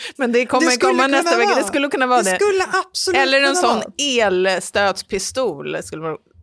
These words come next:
Speaker 1: det skulle också kunna vara ett förslag.
Speaker 2: Men det känns inte lika sexigt.
Speaker 1: Nej, jag håller med om det. Alla lärare ska ha såna, inte,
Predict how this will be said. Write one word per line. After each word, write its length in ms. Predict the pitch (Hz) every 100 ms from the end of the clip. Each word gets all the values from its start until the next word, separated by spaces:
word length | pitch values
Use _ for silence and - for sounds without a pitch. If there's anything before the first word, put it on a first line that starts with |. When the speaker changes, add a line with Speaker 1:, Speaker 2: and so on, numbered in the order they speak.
| -
Speaker 1:
det 120 | 240
skulle 180 | 262 262
också 180 | 269 247
kunna 160 | 208
vara 100 | 165
ett 100 | 156
förslag. 300 | - - 113 170
Speaker 2:
Men 80 |
det 80 | 262
känns 180 | 294 285
inte 120 | 226
lika 400 | 254 277 277 233
sexigt. 480 | - 269 - - 196
Speaker 1:
Nej, 220 | 208 233 - - -
jag 100 | 196
håller 180 | 185
med 100 | 185
om 80 | 180
det. 180 | 156 156
Alla 240 | - 233 269
lärare 260 | 277 220
ska 120 | 202 180
ha 180 | 196
såna, 420 | 190 190 170 165 185
inte, 260 | 208 196